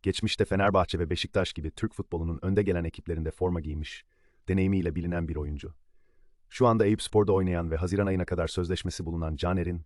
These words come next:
Galatasaray'a transfer ihtimali yönetim tarafından değerlendiriliyor. Ancak söz konusu transfer gerçekleşirse bu dönemin son günlerinde netlik kazanacak gibi gözüküyor.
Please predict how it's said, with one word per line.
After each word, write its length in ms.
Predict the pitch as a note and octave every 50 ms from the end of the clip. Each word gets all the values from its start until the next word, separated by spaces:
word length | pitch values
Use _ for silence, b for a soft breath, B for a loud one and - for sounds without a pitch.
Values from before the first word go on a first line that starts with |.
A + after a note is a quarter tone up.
| _ -
Galatasaray'a 480 | F2+ G2+ G2+ - F#2+ - F#2 F2 E2+
transfer 340 | - - F2 F2 - - F#2+
ihtimali 400 | F2+ - - E2 D#2+ D#2 D2+ D#2+
yönetim 300 | D#2 F2 F2+ F2 - G2
tarafından 460 | - F2+ E2 - - D#2+ D#2+ D#2+ D#2
değerlendiriliyor. 720 | D2+ D2+ D2+ D#2 D#2+ D#2+ D#2 D2+ D2 D2 D#2 D2 C2 - - _ _ _ _ _ _
Ancak 280 | - A2 A#2 A2+ G#2 -
söz 180 | - A2+ - -
konusu 240 | A2 G#2+ - -
transfer 360 | - - G2 F#2 - - G#2 G2
gerçekleşirse 800 | E2+ F#2 F2 - F#2+ - - F2 - - G2+ - - F2 D#2 - - _ -
bu 220 | F#2 G2 F2 - _ - -
dönemin 220 | F#2 F#2+ F#2 F#2
son 260 | F2+ - - G2+ G2+
günlerinde 380 | F2 E2+ E2 E2 E2 E2 D#2+ D#2+
netlik 280 | E2 - - G2+ -
kazanacak 460 | - D#2 D#2 D#2+ D#2 D2+ E2 D#2 - -
gibi 140 | - -
gözüküyor. 500 | - C2+ C2+ - - - - - - -